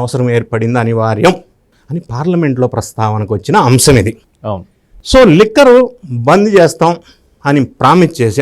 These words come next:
Speaker 1: అధికారంలోకి వచ్చిన వైఎస్ఆర్ కాంగ్రెస్ పార్టీ ప్రభుత్వ ఆధీనంలో లిక్కర్ షాప్స్, మూడు వేల రెండు వందల యాభై లిక్కర్ షాప్స్ నడిపించి, మేనేజ్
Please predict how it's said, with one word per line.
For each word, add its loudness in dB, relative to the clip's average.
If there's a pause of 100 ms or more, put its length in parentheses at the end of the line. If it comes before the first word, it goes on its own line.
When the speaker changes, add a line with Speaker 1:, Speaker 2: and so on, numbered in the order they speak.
Speaker 1:
అధికారంలోకి 2
వచ్చిన -2
వైఎస్ఆర్ 0
కాంగ్రెస్ -6
పార్టీ -2 (260)
ప్రభుత్వ 2 (160)
ఆధీనంలో 2 (100)
లిక్కర్ -4
షాప్స్, -6 (440)
మూడు 0
వేల 0
రెండు -2
వందల -2
యాభై -2
లిక్కర్ -6
షాప్స్ -4 (440)
నడిపించి, 0 (420)
మేనేజ్ 2